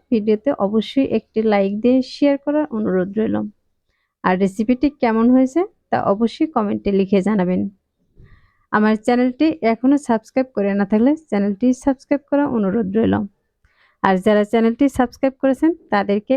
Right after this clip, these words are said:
অসংখ্য ধন্যবাদ। কথা হবে এরকম মজার মজার রেসিপি নিয়ে। এ পর্যন্ত সবাই ভালো থাকবেন, সুস্থ থাকবেন আর আমার নিয়মিত রেসিপির সাথেই থাকবেন।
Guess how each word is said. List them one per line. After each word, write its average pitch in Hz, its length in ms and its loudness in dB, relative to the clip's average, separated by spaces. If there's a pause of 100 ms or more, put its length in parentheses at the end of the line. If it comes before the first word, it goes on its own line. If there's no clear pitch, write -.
অসংখ্য 277 540 0
ধন্যবাদ। 190 440 0 (400)
কথা 254 240 0
হবে 285 220 0
এরকম 247 400 0
মজার 208 300 2
মজার 240 260 2
রেসিপি 254 320 0
নিয়ে। 320 160 4 (540)
এ 214 80 2
পর্যন্ত 208 400 0
সবাই 247 300 0
ভালো 220 260 0
থাকবেন, 214 340 0
সুস্থ - 280 -4
থাকবেন 247 340 0 (340)
আর 214 160 2
আমার 202 160 0
নিয়মিত 214 360 2
রেসিপির 254 420 0
সাথেই 269 300 2
থাকবেন। 208 320 -4